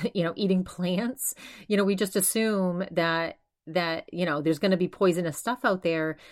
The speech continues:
but we also assume that the stuff in our grocery store is safe and they don't have toxins. And that's a complete myth." Um, you know, they can build up in some people and cause issues.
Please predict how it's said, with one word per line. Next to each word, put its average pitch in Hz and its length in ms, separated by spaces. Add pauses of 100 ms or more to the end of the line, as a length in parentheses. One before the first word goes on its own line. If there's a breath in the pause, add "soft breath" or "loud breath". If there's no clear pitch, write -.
(100)
but 156 140
we 165 100
also 247 300
assume 156 640
that 151 400
the 147 80
stuff 185 260
in 165 80
our 151 120
grocery 165 480
store 147 280
is 143 120
safe - 640 (500 loud breath)
and 165 320
they 156 80
don't 156 300
have 135 220
toxins. 143 840 (240 soft breath)
And 180 140
that's 285 200
a 285 60
complete 196 420
myth." - 560 (560 soft breath)
Um, 143 640 (260)
you 185 120
know, 175 80
they 165 120
can 226 500
build 185 240
up 165 180
in 160 120
some 151 240
people 151 560
and 151 160
cause 147 420
issues. - 760